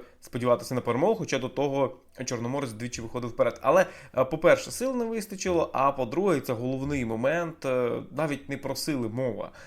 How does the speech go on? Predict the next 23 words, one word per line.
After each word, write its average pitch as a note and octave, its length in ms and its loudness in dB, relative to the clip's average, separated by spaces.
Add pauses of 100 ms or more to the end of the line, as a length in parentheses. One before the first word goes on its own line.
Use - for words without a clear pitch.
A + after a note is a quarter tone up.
(160)
а A2 160 2
про A2 220 -4
те, D#3 260 -2
що, B2+ 440 -2 (380)
е, A2 260 2
знову D3 540 0 (360)
помилки B2+ 420 -4
в A2 160 -6
захисті B2+ 880 -2
компенсують, C3+ 1200 -2
е, A2+ 220 0 (420)
для A#2 260 -2
суперника B2 800 0
ось G#2 140 -6
всі - 280 -6
ці, A#2+ 400 -2 (260)
е, G#2+ 300 2 (400)
м, A2 540 -8
яскраві C3 540 4
дії A#2 180 -2
"Динамо" G#2+ 340 -2
попереду. G#2 580 -6 (400)
Е, - 60 -2